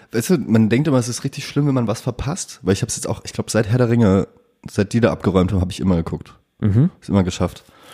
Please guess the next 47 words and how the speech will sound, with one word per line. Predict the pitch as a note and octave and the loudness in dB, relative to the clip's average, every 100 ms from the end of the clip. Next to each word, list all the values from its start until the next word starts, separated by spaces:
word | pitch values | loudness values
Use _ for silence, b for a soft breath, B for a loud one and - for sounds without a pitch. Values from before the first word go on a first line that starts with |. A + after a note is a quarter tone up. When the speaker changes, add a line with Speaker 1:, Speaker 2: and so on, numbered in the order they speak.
| B B B - | B B B -4
Speaker 1:
Und | F#2+ | 0
jetzt | G2 - | 0 2
hab, | |
dann | A2+ | 2
hab | G#2 | 2
ich | G#2+ | 2
gedacht, | G#2 | 0
so, | - | -4
oh, | G2+ G2+ | -6 -6
das, | G2 - | -6 -6
die | G2+ G2+ | -4 2
Welt | A#2+ D3+ | 4 4
wird | - | 2
untergehen, | C3+ A#2+ G#2+ | 4 4 6
wenn | G#2 | 4
du | |
das | G2 G#2+ | 4 0
mal | |
verpasst, | G2+ - B2+ - | -2 -2 -4 -2
es | D#2+ | -6
zu | - F2+ | -6 -4
sehen. | F#2+ F#2+ E2 A2+ - | 0 0 0 -4 -4
Aber | F2+ | -2
jetzt | - | 0
hab | A2 | -2
ich | G#2+ | -2
im | G2+ | -4
vergangenen | G#2 F#2+ G#2 | -4 -2 0
Jahr | G#2 | 0
verpasst | A2 - A2 - | -2 -6 -6 -6
und | E2 - - | -10 -12 -6
war | F2 | -4
irgendwie | E2+ F#2 | -2 -4
nicht | F2 | -4
so | F#2 | -8
schlimm. | - G2 F#2+ _ _ _ B B B | -8 -8 -10 _ _ _ B B B
Speaker 2:
Ja, | A2+ A#2 | -2 0
Shape | - - | 0 0
Speaker 1:
Ich | |
Speaker 2:
of | A#2 | 2
Speaker 1:
hab | |
Speaker 2:
Water | B2 C3 C3 | 2 4 2
war | B2 | 2
halt | A#2+ | -2
auch | B2 | -4
ein | A2 | -4
Favorit. | B2 A2+ A2+ A#2+ - | -4 -2 -2 -4 -6